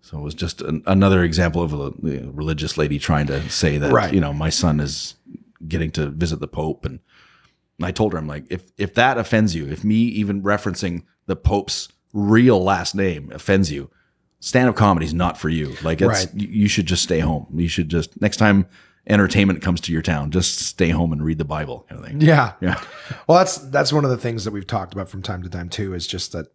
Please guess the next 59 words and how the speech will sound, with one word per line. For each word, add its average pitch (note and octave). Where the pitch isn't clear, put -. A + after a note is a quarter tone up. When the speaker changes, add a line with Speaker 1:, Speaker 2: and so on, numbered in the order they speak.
Speaker 2:
that E2
a -
lot E3+
of C#3
people, A2
when D3+
they D3
hear F3+
a E3+
story C#3
about A#2+
someone A2+
getting G#2
upset G2
in G2
a G2+
comedy G#2+
club G#2+
and G#2
they A2+
go, A2+
"Oh, E3+
you F#3
know, G3
it's, -
it's G3
comedy, D#3+
right? B2+
Who's D#3+
gonna E3+
get D#3
upset C#3
in A2+
a A2+
comedy B2+
club?" G2
And F#2+
I, A2
I A2
tell A#2+
them, G#2+
"You'd B2
be C3
amazed G#2+
Speaker 1:
Oh, A#2
yeah. G#2+
Speaker 2:
how -
many G2+
people F#2
Speaker 1:
Oh, D2
every F2+
Speaker 2:
will G#2
Speaker 1:
other F2
Speaker 2:
get D#2+
Speaker 1:
night A2
Speaker 2:
upset." -
Speaker 1:
somebody's, D#2
yeah. E2
Speaker 2:
Yeah. A3+